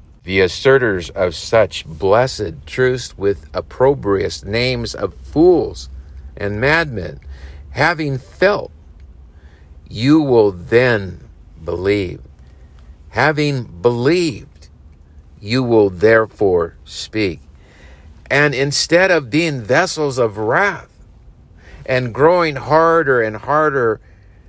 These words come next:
in hell fire, like vessels in a potter's oven, you will be made vessels of honor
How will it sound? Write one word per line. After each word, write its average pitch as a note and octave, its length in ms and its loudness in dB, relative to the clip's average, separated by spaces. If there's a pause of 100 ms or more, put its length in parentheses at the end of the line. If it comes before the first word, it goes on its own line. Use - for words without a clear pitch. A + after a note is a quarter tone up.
(400)
in G#2+ 340 -2
hell B2+ 500 2
fire, A2 580 -4 (1200)
like G2 260 0
vessels A2+ 600 0
in G#2 120 0
a F2+ 60 -4
potter's G2 640 -6
oven, - 480 -6 (1200)
you A#2+ 220 -4
will C#3 140 6
be A2+ 180 -4
made A#2 340 0
vessels B2 540 0
of G2+ 160 0
honor A#2+ 600 -2